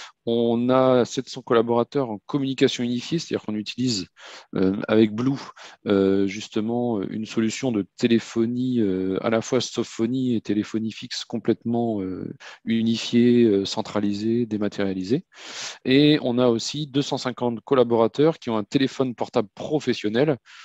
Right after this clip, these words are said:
où, euh, on a mis en place, on est en train de mettre en place la convergence fixe mobile. C'est-à-dire, quand on dit convergence fixe mobile, c'est vraiment qu'avec leur outil mobile, euh, ils puissent répondre à leur téléphone fixe, passer des appels, qu'ils retrouvent la même interface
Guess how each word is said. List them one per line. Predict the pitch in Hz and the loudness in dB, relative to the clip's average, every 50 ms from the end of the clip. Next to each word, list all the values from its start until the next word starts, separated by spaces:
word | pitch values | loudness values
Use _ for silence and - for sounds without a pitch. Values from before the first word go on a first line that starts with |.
| - - - - _ - | -20 -20 -20 -20 _ -8
où, | 131 127 143 151 147 135 | -8 -6 -4 -2 0 2
euh, | 120 107 107 107 104 104 104 104 104 104 107 104 104 - | 2 2 2 2 2 2 0 0 0 -2 -2 -4 -4 -6
on | - 110 104 101 | -6 -6 -4 -2
a | 104 | -2
mis | 104 120 131 135 123 | -2 0 0 0 0
en | 110 101 | -2 -2
place, | - - 139 135 135 - | -4 0 0 0 0 0
on | - 104 | -4 -4
est | 104 | -4
en | 98 | -4
train | - - | -4 -2
de | 113 110 | -2 -2
mettre | 107 - - | -2 -2 -4
en | 104 | -6
place | 95 - 135 143 151 - - - | -2 2 2 4 2 2 0 -2
la | 101 | -2
convergence | - - 151 139 127 135 113 110 120 143 131 - - | -2 0 0 2 2 2 0 0 -2 -4 -6 -6 -10
fixe | - 117 - - | -12 -12 -8 -6
mobile. | 113 104 101 120 147 147 160 - - - - - - - - _ | -4 -2 -2 0 0 0 0 -2 -4 -14 -16 -16 -16 -18 -18 _
C'est-à-dire, | - - - 101 98 113 127 139 | -8 -2 0 0 2 4 2 2
quand | - - 110 95 | 2 0 -4 -4
on | 110 | -4
dit | 104 107 110 | -6 -6 -4
convergence | - 131 113 117 110 110 - 135 123 - | 0 2 4 4 2 2 0 -2 -4 -4
fixe | - - 113 - - 113 | -6 -10 -10 -8 -6 -4
mobile, | 107 104 107 135 156 151 156 156 - - - - - | -4 -2 0 0 2 2 2 0 -2 -6 -20 -14 -10
c'est | - - 110 104 | -6 -4 -2 -2
vraiment | 101 101 113 113 123 135 143 147 139 | 0 0 0 2 2 2 2 2 0
qu'avec | - - 117 113 117 113 113 117 - 117 113 127 123 - | 0 2 2 4 4 4 2 2 2 2 2 2 0 2
leur | - 120 110 | 2 2 2
outil | 120 110 - - 127 120 117 110 101 | 0 -2 -6 -6 -6 -4 -2 -2 -2
mobile, | 101 113 117 113 107 123 143 165 175 170 180 - - - - - - _ - | -2 0 0 0 -2 -2 -2 2 2 2 0 0 -8 -18 -20 -20 -16 _ -4
euh, | 110 104 104 101 104 104 104 101 104 110 107 | -2 0 0 2 2 2 2 0 0 -2 -4
ils | 110 101 | -6 -10
puissent | - - - 139 131 - | -10 -8 -6 -6 -2 0
répondre | 113 107 104 120 110 - 131 117 | 2 2 2 2 2 2 2 2
à | 113 | 2
leur | 104 - | 2 4
téléphone | - 107 92 - - 104 101 95 - - - | 2 0 0 -2 -6 -8 -8 -10 -12 -16 -16
fixe, | - - - 135 139 - - - 110 | -12 -8 -8 -6 -6 -4 -4 -2 0
passer | - 117 107 - 120 | 0 0 0 2 2
des | 110 107 104 107 | 2 4 4 4
appels, | 101 - - 127 131 135 131 | 2 4 4 4 4 4 4
qu'ils | - - 110 | 0 -2 -2
retrouvent | 107 98 - - 117 107 | -2 -4 -4 -6 -4 -2
la | 101 | -2
même | 104 110 113 | -2 -2 -2
interface | 110 98 - 117 - - - 117 135 - - - - | -4 -4 -6 -8 -8 -4 -2 -2 -2 -2 -4 -10 -12